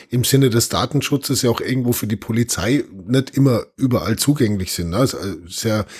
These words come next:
nicht besonders toll, wenn ich jetzt weiß, okay, was auch immer ich im Internet mache, die Polizei kann das nachverfolgen, selbst wenn es jetzt nichts Kriminelles ist, aber das ein oder andere will mir jetzt vielleicht nicht, dass es jemand anders nachvollziehen kann.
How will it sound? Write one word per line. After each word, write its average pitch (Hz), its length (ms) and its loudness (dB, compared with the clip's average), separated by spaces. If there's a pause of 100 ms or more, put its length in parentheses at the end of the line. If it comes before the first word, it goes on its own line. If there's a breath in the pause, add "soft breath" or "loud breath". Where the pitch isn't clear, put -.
(380 loud breath)
nicht 101 640 0
besonders 117 480 2
toll, 131 320 4
wenn 117 140 2
ich 107 100 0
jetzt 107 200 -2
weiß, 104 320 0
okay, 117 340 0
was 110 180 2
auch 107 100 -2
immer 123 180 0
ich - 140 -2
im 95 60 -4
Internet 107 400 -2
mache, 110 220 -2
die 107 200 0
Polizei 110 760 0
kann 120 160 2
das 104 160 -2
nachverfolgen, 120 600 0
selbst 107 300 -2
wenn 101 100 -2
es 95 60 -4
jetzt 90 180 -4
nichts 117 220 0
Kriminelles 104 560 0
ist, - 140 0
aber 104 260 0 (320 loud breath)
das - 140 -6
ein 113 180 0
oder 117 220 2
andere 123 320 0
will 131 120 2
mir 131 120 0
jetzt 127 140 -2
vielleicht 120 340 0
nicht, - 420 0
dass 95 120 -2
es 90 140 -2
jemand 101 260 -2
anders 98 300 -4
nachvollziehen 98 600 -4
kann. 87 260 -8